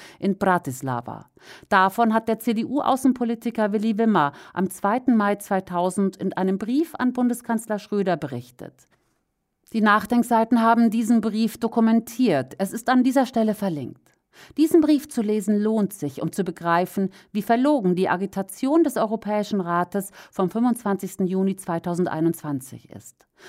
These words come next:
Damals wurde die U-S-Strategie, Russland hinter einer Linie von Finnland bis zum Schwarzen Meer abzuschotten und auszugrenzen, offen dargelegt und für jedermann sichtbar.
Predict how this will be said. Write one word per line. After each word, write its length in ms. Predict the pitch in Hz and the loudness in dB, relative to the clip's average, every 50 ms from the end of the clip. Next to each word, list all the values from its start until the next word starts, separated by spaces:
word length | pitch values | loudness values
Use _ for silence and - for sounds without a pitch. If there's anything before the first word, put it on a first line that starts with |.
| - - - | -20 -10 -2
Damals 460 | - 190 185 196 202 208 214 214 202 | 2 4 4 4 4 2 2 0 0
wurde 220 | 202 214 202 208 190 | -2 0 0 -2 -4
die 120 | 208 196 | -4 -4
U-S-Strategie, 920 | 156 208 - - 269 262 - - - 208 196 196 - 202 196 202 202 202 190 - - - _ - | -4 -4 -2 -4 -4 -4 -8 -6 -4 -2 -2 -2 -4 -6 -4 -4 -4 -4 -4 -6 -10 -20 _ -6
Russland 540 | 190 220 294 294 - - 311 302 294 294 - | -2 0 0 0 0 0 2 4 2 2 2
hinter 300 | - 285 294 294 285 - | 2 2 2 2 2 2
einer 200 | - 180 180 170 | 2 2 2 0
Linie 360 | 165 180 202 233 240 226 208 | 0 0 2 2 2 0 0
von 160 | - - 165 | -2 -4 -4
Finnland 500 | 160 - 214 220 226 226 226 226 220 220 | -4 -2 0 0 0 0 0 -2 -2 -4
bis 160 | - 208 196 | -6 -10 -10
zum 160 | - - 185 175 | -6 -6 -6 -6
Schwarzen 480 | - - 175 170 180 180 - - 185 | -4 -2 -2 -2 -2 -2 -2 -2 0
Meer 240 | 180 185 185 - - | 0 0 0 -2 -4
abzuschotten 640 | 196 196 _ - - 202 - - 190 170 - - 175 | -6 -8 _ -12 -14 -12 -10 -6 -6 -6 -4 -4 -4
und 160 | 151 143 - | -4 -2 -2
auszugrenzen, 840 | - 196 220 214 - - 202 175 - - 165 165 165 - - 190 160 - - - - - _ _ | -2 -4 -4 -4 -4 -6 -8 -8 -4 -2 -2 -2 -2 -2 -2 -4 -4 -4 -8 -20 -20 -20 _ _
offen 360 | - 254 269 - - 302 277 | 0 0 2 2 4 4 4
dargelegt 720 | 220 202 175 175 175 170 180 175 175 185 196 196 - - - - - - | 4 4 4 2 2 0 -2 -4 -2 -4 -6 -6 -8 -14 -20 -20 -14 -6
und 120 | - 208 - | -6 -4 -2
für 120 | - 220 | 0 0
jedermann 600 | 214 202 - 247 285 294 330 285 262 254 240 226 | 0 0 0 0 2 4 4 4 4 4 4 2
sichtbar. 720 | - 185 165 - - - - - 135 123 113 110 120 - | 2 0 -4 -6 -10 -20 -20 -16 -14 -14 -14 -14 -18 -20